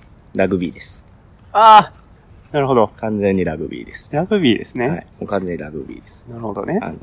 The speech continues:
Speaker 1: ボールを奪うことです。
Speaker 2: あ、はははは。ジャッカルしていく。
Speaker 1: ジャッカル。
Speaker 2: インターセプトとかじゃないんだ。ジャッカルね。
Speaker 1: インターセプトは、パスの時に、
Speaker 2: あ、
Speaker 1: ボール取ることで、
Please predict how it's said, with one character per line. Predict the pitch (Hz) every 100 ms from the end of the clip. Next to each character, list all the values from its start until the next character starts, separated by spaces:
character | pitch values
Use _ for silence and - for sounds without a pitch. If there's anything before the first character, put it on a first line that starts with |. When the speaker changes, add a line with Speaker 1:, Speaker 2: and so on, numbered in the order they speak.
| - -
Speaker 1:
ボ | 98
ー | 92
ル | 92
を |
奪 | 90 90
う | 82
こ | -
と | -
で | -
す。 | - - - -
Speaker 2:
あ、 | - - - - -
は | -
は | 131
は | - -
は。 | 107 - - - - - - - - - - - -
ジ | 123
ャ |
ッ | -
カ | 95
ル |
し | -
て | -
い |
く。 | - -
Speaker 1:
ジ | -
ャ | 95
ッ |
カ | - -
ル。 | - - - - - - - - - - - - - - - -
Speaker 2:
イ |
ン | 170
タ | 175 196
ー | 180
セ | 180
プ | -
ト | 104
と | -
か | 95
じ | 95
ゃ |
な |
い | 98
ん | 95
だ。 | - - - - -
ジ | 135
ャ |
ッ | -
カ | 127
ル | -
ね。 | - - - - - -
Speaker 1:
イ | 208
ン | 320 320
タ | 330 339
ー | 311
セ | 330
プ | -
ト | - 131
は、 | 113 113 87 - - - - -
パ | 185
ス | - 170
の | 107
時 | 87 80 92
に、 | 95 98 - - - - - - - -
Speaker 2:
あ、 | 160 139
Speaker 1:
ボ | 107 104
ー |
ル | 95
取 | 90
る | 85
こ | 85
と | 76
で、 | 92 90